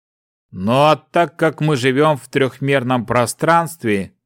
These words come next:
им приходится преобразиться в такую субстанцию, чтобы нормально здесь существовать.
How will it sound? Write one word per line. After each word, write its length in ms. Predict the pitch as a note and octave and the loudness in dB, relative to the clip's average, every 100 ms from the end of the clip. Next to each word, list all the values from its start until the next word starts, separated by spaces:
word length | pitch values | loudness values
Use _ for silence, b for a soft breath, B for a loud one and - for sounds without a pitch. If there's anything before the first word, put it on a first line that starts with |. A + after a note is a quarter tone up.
| _ | _
им 280 | G#2 C#3 D#3 | -2 0 0
приходится 760 | C3 C#3 - D#3+ D3 C3+ C#3 B2+ | 0 0 2 0 0 0 0 0
преобразиться 960 | - B2+ A#2+ C3 B2+ A#2 D3 - C#3 | 0 0 2 0 0 0 -2 0 -4
в 60 | A#2+ | -2
такую 500 | C#3+ B2+ D3+ D3 C#3+ | -4 -2 2 2 2
субстанцию, 1120 | - D#3 - - F3+ D#3 A2+ - G#2+ F#2 E2+ | 0 -4 -4 0 0 2 -2 -2 -2 -2 -6
чтобы 340 | - - A2+ A#2 | -10 -4 -2 0
нормально 580 | A#2 A#2 B2 A#2 A2+ A2+ | 0 0 0 0 0 -4
здесь 320 | G2 A#2+ - | -2 -2 -2
существовать. 1000 | C#3 B2 - B2+ - B2 C#3+ D3 A#2 | -2 -2 -2 -4 -4 0 2 2 -2